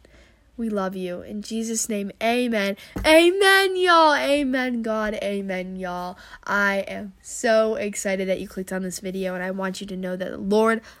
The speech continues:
loves you, that this waiting season is so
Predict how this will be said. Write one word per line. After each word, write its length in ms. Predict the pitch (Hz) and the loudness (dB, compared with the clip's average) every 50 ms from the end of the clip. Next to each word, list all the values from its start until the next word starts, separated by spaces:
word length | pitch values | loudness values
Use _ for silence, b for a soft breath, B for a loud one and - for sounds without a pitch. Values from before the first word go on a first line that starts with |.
| B B | B B
loves 360 | 202 190 190 185 180 185 190 | -4 -2 -2 -2 -4 -6 -8
you, 240 | 190 180 180 180 185 B B B B B B B _ - | -6 -6 -6 -6 -8 B B B B B B B _ -14
that 220 | - 196 180 170 - | -8 -8 -6 -6 -6
this 180 | 185 185 - | -8 -8 -4
waiting 280 | - 185 185 185 185 185 | -2 -2 -2 -2 -4 -6
season 360 | 180 - 185 180 156 180 180 | -6 -8 -8 -6 -6 -6 -8
is 100 | 180 180 | -4 -2
so 580 | - - - - - 190 190 185 185 185 185 | -2 -2 0 0 0 0 0 0 0 -2 -2